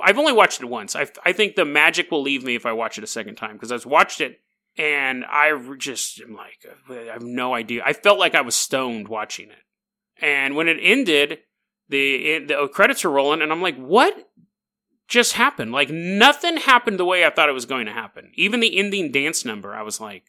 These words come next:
"What?" It's absolutely mind-boggling. Great, great movie. So if you're looking for something, it's horror 'cause they're zombies, and it would be scary if you were six.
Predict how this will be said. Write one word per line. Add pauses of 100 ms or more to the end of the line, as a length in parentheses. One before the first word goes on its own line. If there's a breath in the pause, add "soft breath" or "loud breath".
(540)
"What?" (1080)
It's
absolutely
mind-boggling.
Great, (200)
great
movie. (260)
So
if
you're
looking
for
something,
it's
horror
'cause
they're
zombies,
and
it
would
be
scary
if
you
were
six.